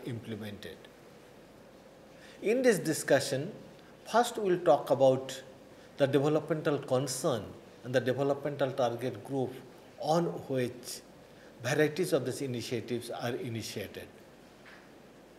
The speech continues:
Major concern of the development has been to bring those people, those who have remained underdeveloped, bring them within the forefront, uh, within the, uh, uh,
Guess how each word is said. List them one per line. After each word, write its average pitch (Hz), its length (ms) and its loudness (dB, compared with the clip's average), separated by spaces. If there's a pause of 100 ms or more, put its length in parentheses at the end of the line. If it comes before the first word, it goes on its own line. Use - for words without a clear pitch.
(800)
Major 190 340 8
concern 190 540 4
of 151 160 2
the 151 80 8
development 135 720 4
has 117 260 -4
been 113 360 0 (1200)
to 139 120 0
bring 190 480 6
those 165 180 4
people, 151 540 2
those 135 320 0
who 143 80 0
have 135 140 2
remained 131 280 -2
underdeveloped, 123 1700 0 (380)
bring 151 220 2
them 131 300 2
within 127 280 -2
the 113 200 0 (320)
forefront, 135 1200 2 (180)
uh, 131 140 -4
within 131 240 -4
the, 117 240 -2 (400)
uh, 113 220 -2
uh, - 20 -4